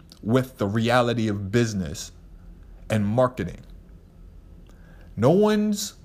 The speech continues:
going to do business with you unless it's, um, mutually beneficial. And when you come to the table, you have to come to the table with something solid and something tangible.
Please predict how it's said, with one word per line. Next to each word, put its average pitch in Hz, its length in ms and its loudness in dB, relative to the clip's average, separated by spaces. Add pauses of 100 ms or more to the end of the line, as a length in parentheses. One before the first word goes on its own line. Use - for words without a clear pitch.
going 156 400 2
to 156 100 0
do 139 160 2
business 135 480 0
with 117 160 -2
you 113 100 0
unless 123 300 -2
it's, 107 180 -4 (360)
um, 107 240 0
mutually 131 400 0
beneficial. 104 760 -2 (520)
And 110 480 -2
when 120 180 2
you 190 100 2
come 190 280 0
to - 80 -4
the 135 100 0
table, 117 600 2 (640)
you 143 240 2
have 180 340 2
to 151 140 -2
come 156 240 0
to 147 100 -6
the 135 60 -2
table 135 320 4
with 104 120 -4
something 107 300 -4
solid - 520 -2 (1400)
and 107 160 -2
something 127 340 0
tangible. 101 640 2